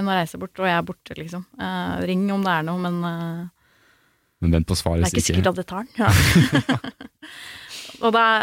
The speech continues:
Speaker 1: og jeg har også vært ekstremt heldig at jeg sover veldig lett, og så jeg, så jeg tror det faktisk er en faktor at jeg aldri har møtt veggen, at jeg har liksom den egenskapen med å kunne slappe av og sove godt om natta uansett.
Speaker 2: Ja, men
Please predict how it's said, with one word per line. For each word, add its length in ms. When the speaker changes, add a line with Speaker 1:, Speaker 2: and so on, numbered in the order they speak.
Speaker 1:
og 140
jeg 100
har 140
også 220
vært 160
ekstremt 340
heldig 240
at 80
jeg 280
sover 480
veldig 240
lett, 240
og 80
så 80
jeg, 160
så 140
jeg 40
tror 260
det 100
faktisk 240
er 80
en 60
faktor 340
at 160
jeg 80
aldri 160
har 80
møtt 240
veggen, 340
at 140
jeg 120
har 200
liksom 220
den 160
egenskapen 480
med 140
å 20
kunne 240
slappe 240
av 220
og 240
sove 300
godt 160
om 80
natta 240
uansett. 540
Speaker 2:
Ja, 160
men 280